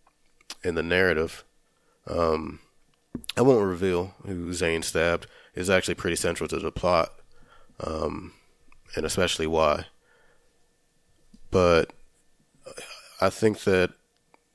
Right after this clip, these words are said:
you can figure it out very early in the movie anyways. It begins with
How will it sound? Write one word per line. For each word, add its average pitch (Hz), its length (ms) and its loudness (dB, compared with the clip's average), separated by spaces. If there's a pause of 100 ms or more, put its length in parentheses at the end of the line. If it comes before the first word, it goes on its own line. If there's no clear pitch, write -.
you 107 180 -6
can 98 160 2
figure 87 460 2
it 85 80 4
out 85 340 2 (120)
very 87 460 0
early 87 260 2
in 80 80 -4
the 78 60 -4
movie 80 380 -2
anyways. 80 640 -4 (920)
It - 200 -6
begins 107 400 4
with - 360 -4